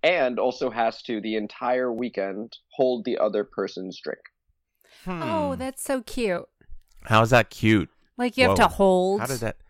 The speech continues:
Speaker 3: did I get louder?
Speaker 2: Did I just,
Speaker 1: So
Speaker 2: I feel
Speaker 1: if
Speaker 2: like
Speaker 1: we're,
Speaker 2: I'm
Speaker 1: if we're at, like,
Speaker 2: echoing.
Speaker 1: a,
Speaker 3: Yeah.
Speaker 1: if we're at a bar, for example, then, you know, and it's loud and it's, you know, crowded and stuff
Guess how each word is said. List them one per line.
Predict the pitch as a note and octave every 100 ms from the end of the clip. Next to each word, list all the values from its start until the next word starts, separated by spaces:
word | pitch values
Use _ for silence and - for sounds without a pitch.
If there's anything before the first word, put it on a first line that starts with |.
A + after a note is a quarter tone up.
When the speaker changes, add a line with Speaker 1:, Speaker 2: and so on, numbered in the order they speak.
| -
Speaker 3:
did | F#2
I | A2
get | B2+ G#2+
louder? | D#2+ F#2+ C3 D#3+ _ _ _ _ _
Speaker 2:
Did | G3
I | G#3+ B3
just, | D4 - - -
Speaker 1:
So | F#3 F#3 A3
Speaker 2:
I |
feel | F3+
Speaker 1:
if | B3+
Speaker 2:
like | F#3+
Speaker 1:
we're, | F#3 E3+
Speaker 2:
I'm | F3
Speaker 1:
if | F3
we're | F#3
at, | E3 D#3
like, | D3+
Speaker 2:
echoing. | C#3+
Speaker 1:
a, | B2+ A2+ - _
Speaker 3:
Yeah. | F#2 D#2
Speaker 1:
if | - E3+
we're |
at | E3
a | A#2+
bar, | F2+ C#3 A2+ E2+ - _ _ _ _
for | A2
example, | G2 G2 F2+ - G2 - _
then, | - A2 A2 G#2+ _ _ _
you | B2
know, | A2 A#2
and |
it's | A2+ A2
loud | G#2+ G#2+ G#2+
and | G#2
it's, | G2 - -
you | G#2+
know, | G#2+
crowded | - G#2 G2 F#2
and | G#2
stuff | A#2